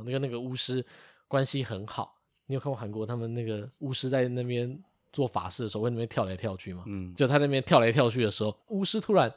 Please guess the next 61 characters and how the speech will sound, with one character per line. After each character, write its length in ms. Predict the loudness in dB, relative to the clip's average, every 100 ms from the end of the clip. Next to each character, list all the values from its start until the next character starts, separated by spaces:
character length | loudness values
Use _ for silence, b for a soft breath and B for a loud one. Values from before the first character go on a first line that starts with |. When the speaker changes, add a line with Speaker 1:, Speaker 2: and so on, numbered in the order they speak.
| _
Speaker 1:
就 120 | -4
挂 180 | 4 4
掉 220 | 6 2
了， 120 | 0 -10 _
有 100 | -4
点 100 | -2
像 160 | 2 0
是 260 | 0 -2 -4 _
心 180 | -6 -2
脏 160 | -2 -2
病 120 | -4
之 140 | -4
类 160 | -4 -2
的， 80 | -4
就 60 |
突 120 | -2 -2
然 160 | 0
就 80 | 0 -2 -4 _
宋 120 | 2 6
慧 80 |
乔 100 | 6
在 80 | 4
旁 120 | 0
边 140 | -4 0
站 200 | 2 2
着， 160 | -2 -10
然 100 | -10
后 80 |
就 80 | -10 -10
哭 320 | -8 -4 -4
了， 120 | -6 _
就 120 | -4
有 80 | 0
一 40 | 0
种 200 | 0 -4 _
老 180 | -4 -4
天 240 | -4 -4
终 200 | -2 -2
于 80 | -4 -2
帮 200 | -2 -2
我 180 | -10 -14
这 80 |
种 140 | -12 -12
感 180 | -14 -18
觉。 160 | -20 -20 _ _
Speaker 2:
嗯。 200 | -14 -14 -8
Speaker 1:
哦， 120 | -4 0
那 100 | 4
边 180 | 4
就， 280 | 4 0 0 -8 _ _
那 160 | 4 6
边 140 | 8
的 60 | 6
演 220 | 4 0
技 160 | -2 -2
就 100 | 0
真 120 | 0
的 100 | -2
是 300 | -2 -4 -6 _ _ _
很 220 | _ -8 -4
屌， 200 | -4